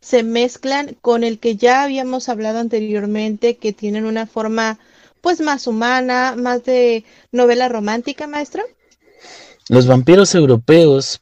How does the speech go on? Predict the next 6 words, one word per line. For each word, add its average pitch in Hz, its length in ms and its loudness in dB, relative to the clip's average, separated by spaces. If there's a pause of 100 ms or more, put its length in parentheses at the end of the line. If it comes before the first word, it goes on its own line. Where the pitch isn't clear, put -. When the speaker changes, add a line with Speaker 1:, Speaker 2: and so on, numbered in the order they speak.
Speaker 2:
pueden 147 640 2 (180)
ser 156 800 2
otro 147 320 -2
tipo 143 480 -2
de 120 240 0
seres 120 880 0